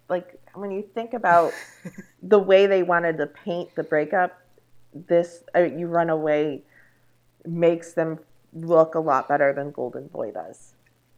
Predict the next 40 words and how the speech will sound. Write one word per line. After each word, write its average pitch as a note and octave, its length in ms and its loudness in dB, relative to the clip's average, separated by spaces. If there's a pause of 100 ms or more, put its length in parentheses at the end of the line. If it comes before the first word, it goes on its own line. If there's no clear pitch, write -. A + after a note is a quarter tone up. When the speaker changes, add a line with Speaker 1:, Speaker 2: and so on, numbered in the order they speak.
(720)
Speaker 2:
Yes, F#3+ 300 2
it F#3 80 6
actually G3 360 6
does. - 520 -10 (100)
It B2+ 100 -14
Speaker 1:
Yeah. - 60 -10 (120)
Speaker 2:
does. - 120 -20 (260)
Maybe D#4 300 2
this D#4+ 240 -2
would C4+ 80 -4
have A#3 80 -12
been A3+ 80 2
a G#3+ 80 -4
good F3+ 320 -4
secondary C#3 1040 -4
kind B2 260 -6
of A#2+ 120 -6
song B2 480 -6
to - 100 -18
kind B2+ 240 -8
of A2+ 140 -10 (200)
break, B2+ 440 -10
to, D#3+ 100 -2
to - 260 -14
patch - 400 -4
that A#2 220 -6
up, - 260 -12 (520)
um, B2 420 -2
or, D#3 200 -2
or D#3+ 120 -2
to D#3+ 120 -6
follow D#3 300 2
it C#3 60 -2
up C3+ 160 -6
with, C3+ 140 -10
rather D3+ 200 4
than D3 120 0
Every C#3 300 -8
Subway A#2+ 420 -8
Car. - 360 -20